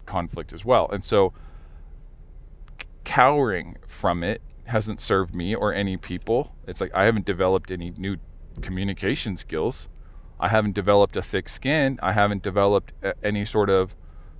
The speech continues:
um, elegance when it comes to talking to people. And over the last five days, I have developed my communications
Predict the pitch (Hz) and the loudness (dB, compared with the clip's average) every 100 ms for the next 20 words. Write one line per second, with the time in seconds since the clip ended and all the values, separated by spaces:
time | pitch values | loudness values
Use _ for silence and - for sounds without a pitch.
0 | - - - 95 95 90 - 95 110 143 | -18 -18 -4 0 2 0 -2 0 2 0
1 | 104 123 - 110 92 - 95 - 110 113 | -2 -4 -4 -6 -6 -6 -6 -6 0 0
2 | - 117 - 101 - 107 110 117 123 123 | 0 -10 -8 -8 -4 -2 0 -2 -2 0
3 | 131 - - 117 101 - 110 160 135 139 | 0 0 -2 2 2 2 -2 -2 -2 -4
4 | - - - - - - - - - 107 | -10 -14 -18 -18 -18 -18 -20 -20 0 6
5 | 117 135 110 110 110 110 - - - - | 6 6 2 4 8 8 6 -8 -16 -18
6 | - - - - 120 113 107 104 95 - | -18 -20 -18 -14 -2 2 2 0 -4 -16
7 | - - - 117 120 113 135 - 123 107 | -18 -16 -4 0 0 0 -2 0 -4 -4
8 | - | -6